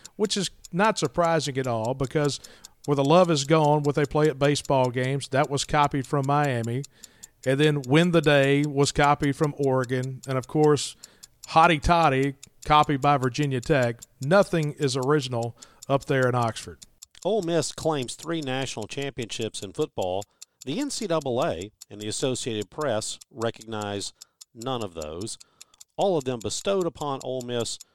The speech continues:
Speaker 2: through other forms. Mississippi State does boast a national championship recognized by the N C double A in a major sport.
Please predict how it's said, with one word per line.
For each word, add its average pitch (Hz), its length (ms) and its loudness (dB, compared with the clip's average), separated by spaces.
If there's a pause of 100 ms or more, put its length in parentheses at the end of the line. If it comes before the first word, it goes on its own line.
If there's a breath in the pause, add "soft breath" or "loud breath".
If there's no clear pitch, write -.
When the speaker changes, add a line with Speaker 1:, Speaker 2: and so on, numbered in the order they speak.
(280 loud breath)
Speaker 2:
through 127 380 -4 (220)
other 104 360 -6
forms. 117 640 -10 (320 soft breath)
Mississippi 175 500 -6
State 220 340 -2
does 220 260 0
boast 110 340 -4
a 107 40 -14
national 107 380 -8
championship 104 600 -6
recognized 107 560 -6
by 110 140 -2
the 101 160 -8
N 113 100 -10
C 123 160 -10
double 110 300 -4
A 113 60 0
in 110 100 -4
a 101 40 -10
major 123 320 -6
sport. 185 480 -6